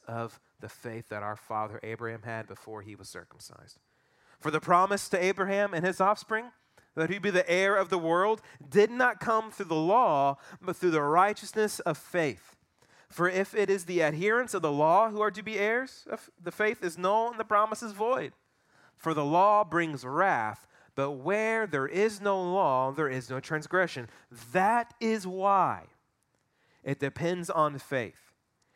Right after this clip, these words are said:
in order that the promise may rest on grace and be guaranteed to all his offspring, not only to the adherent of the law,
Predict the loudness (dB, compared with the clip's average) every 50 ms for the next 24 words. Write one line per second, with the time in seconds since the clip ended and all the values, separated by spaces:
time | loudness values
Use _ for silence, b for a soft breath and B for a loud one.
0 | b b b -2 0 0 0 -2 -4 -4 0 2 2 2 2 0 -2 -2 -2 -2
1 | -2 -2 -4 -2 0 2 2 4 4 2 0 -4 -2 -2 -2 0 0 0 2 2
2 | 2 2 0 -2 0 2 2 2 0 0 0 2 2 2 2 0 -4 -10 -14 -16
3 | -18 B B B B B B -4 -2 0 0 -2 0 2 2 2 4 2 0 -2
4 | -4 -6 -6 -6 -6 -8 -8 -8 -8 -4 0 4 4 4 4 4 2 0 2 2
5 | 4 4 4 2 0 -6 -6 -6 -6 -6 -6 -10 B B B -12 -6 2 4 4
6 | 4 4 2 2 0 0 2 0 -2 -4 -6 -8 -8 -8 -6 -4 -2 -2 -2 0
7 | 0 2 2 0 0 -2 -2 -2 -2 0 2 2 4 4 4 4 2